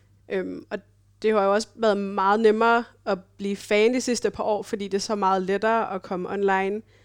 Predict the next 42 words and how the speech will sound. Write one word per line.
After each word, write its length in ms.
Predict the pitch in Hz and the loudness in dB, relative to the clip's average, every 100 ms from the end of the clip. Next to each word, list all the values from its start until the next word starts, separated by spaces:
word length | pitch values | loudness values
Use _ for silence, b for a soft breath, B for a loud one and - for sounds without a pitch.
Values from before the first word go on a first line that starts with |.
| b | b
og 100 | 208 | -6
finde 280 | - 294 370 | 0 2 4
andre 260 | 208 196 208 | 4 0 -4
fans. 400 | 196 196 202 - b b b b | -6 -6 -6 -12 b b b b
Hvor 240 | 214 202 196 | 2 2 2
før 220 | 240 214 | 0 0
i 80 | 220 | 0
tiden, 220 | 202 202 | -2 -2
der 80 | 220 | -4
skulle 220 | - 208 | -2 0
vi 60 | |
ligesom 300 | 202 202 208 214 - | 2 0 -2 -8 -2
lidt 220 | 233 226 - | 4 4 4
ud 120 | 240 | 4
og 140 | 220 202 | 6 8
rode 460 | 214 220 247 277 - - | 8 8 6 2 -2 -4
på 100 | 247 | 0
Facebook, 600 | 220 208 - 220 208 - | 4 4 2 -2 -2 -4
og 120 | 208 | -4
sådan, 160 | 202 208 | -2 -2
så 120 | 233 | 4
var 80 | 226 | 6
der 80 | 220 | 6
lidt 180 | 220 226 | 6 4
nogle 180 | 220 | 0
små 260 | 220 226 190 | 0 -2 -4
grupper 300 | - 220 226 | -2 0 0
her 220 | 226 196 | 0 -4
og 120 | - | -2
der, 240 | 294 294 - b b b b b - | 0 0 -2 b b b b b 0
øhm, 240 | 202 202 | 0 0
hvor 260 | 202 214 214 | 2 2 4
nu 180 | 220 220 | 4 2
er 80 | |
de 80 | 196 | -2
jo 120 | 196 185 | -6 -4
kæmpestore, 640 | 220 214 214 185 185 185 - | -2 -2 -2 -4 -4 -6 -8
og 180 | 208 185 | -8 -4
det 240 | 190 190 185 | -4 -4 -6
er 120 | 185 | -6
så 220 | - 233 | -4 -2
let 260 | 214 196 | 0 -2